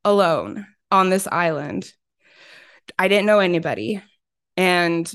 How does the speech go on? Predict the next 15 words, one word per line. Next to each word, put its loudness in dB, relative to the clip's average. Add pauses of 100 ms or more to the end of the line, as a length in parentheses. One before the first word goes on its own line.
you 0
know, 0
for -2
the 0
first -4
time 0 (320)
in 0 (160)
quite -2
a -6
few -6
years, -4
you -2
know, 0
faced -6
with -8